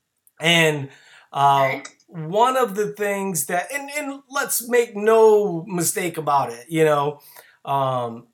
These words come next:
Speaker 1: I'm not super shredded or anything like that, but, but, you know, when I take off
Speaker 2: Come
Speaker 1: my
Speaker 2: on,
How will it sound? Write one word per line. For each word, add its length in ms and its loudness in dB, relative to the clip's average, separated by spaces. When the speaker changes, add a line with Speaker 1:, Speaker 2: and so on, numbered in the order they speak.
Speaker 1:
I'm 220 2
not 280 4
super 360 -2
shredded 680 -4
or 140 2
anything 340 -6
like 260 -2
that, 300 -2
but, 320 -2
but, 260 -10
you 140 0
know, 460 2
when 200 -2
I 120 2
take 260 -4
off 140 4
Speaker 2:
Come 100 8
Speaker 1:
my 60 8
Speaker 2:
on, 60 8